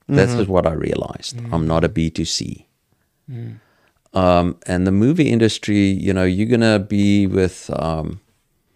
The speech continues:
Speaker 1: the movie making business is complicated and it's feast or famine.
Speaker 2: Mm-hmm.
Speaker 1: They either have a lot of money for a movie or they have no money.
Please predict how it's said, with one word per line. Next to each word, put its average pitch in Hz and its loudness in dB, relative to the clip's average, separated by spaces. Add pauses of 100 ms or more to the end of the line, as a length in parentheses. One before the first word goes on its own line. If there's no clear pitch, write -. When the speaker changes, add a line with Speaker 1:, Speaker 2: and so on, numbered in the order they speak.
(1400)
Speaker 1:
the 101 -6
movie 131 2
making 104 -2
business 87 -2
is 82 -4
complicated 92 -2
and 78 -6 (640)
it's - -2
feast - 2
or 92 -2
famine. 101 -2 (320)
Speaker 2:
Mm-hmm. 117 -6 (880)
Speaker 1:
They - -8
either 98 0
have 95 -2
a 92 0
lot 90 4
of 92 -2
money 90 -2 (380)
for 98 -2
a 101 0
movie 104 -6 (320)
or 92 0
they 87 2
have 87 -2
no 98 2
money. - -6